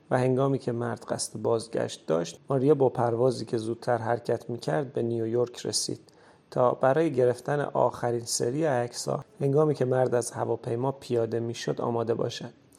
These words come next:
تجربه‌ای بود پیچیده و اضطراب‌آور و ماریا عاقبت احساس کرد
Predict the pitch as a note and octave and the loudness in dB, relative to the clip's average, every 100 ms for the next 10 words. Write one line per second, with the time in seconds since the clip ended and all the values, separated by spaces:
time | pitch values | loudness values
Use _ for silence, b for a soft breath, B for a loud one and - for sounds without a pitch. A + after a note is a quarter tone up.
0 | B - E3 E3 D#3 D#3 F3 C#3+ D3+ C#3+ | B 2 6 6 6 8 8 8 4 4
1 | - A#2+ - B2 C#3 D3 C3 B2 - - | -4 -4 -2 8 10 12 10 8 4 4
2 | A#2 A2+ A2+ A2+ A2+ A#2+ B2 A#2+ B2+ B2 | 6 8 6 4 0 0 2 2 2 2
3 | B2 C3 D3 A#2+ A#2+ B2 - - - - | 4 8 8 8 6 6 4 -4 -4 2
4 | D3 - - B2+ C3 | 2 2 2 0 0